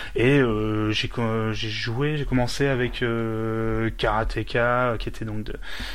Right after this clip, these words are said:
du papa de Prince of Persia, euh, qui est un jeu extrêmement dur.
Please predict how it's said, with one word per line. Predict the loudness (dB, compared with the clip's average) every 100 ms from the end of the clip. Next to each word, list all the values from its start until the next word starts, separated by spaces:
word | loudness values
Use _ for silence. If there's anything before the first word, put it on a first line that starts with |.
| -8
du | -2
papa | -2 0 -2
de | -2 -4
Prince | -4 -4 -4
of | -6
Persia, | -4 -4 0 2 4
euh, | 4 4 2 2 0 -4
qui | -4
est |
un | -4
jeu | 0
extrêmement | 0 0 0 2
dur. | 2 0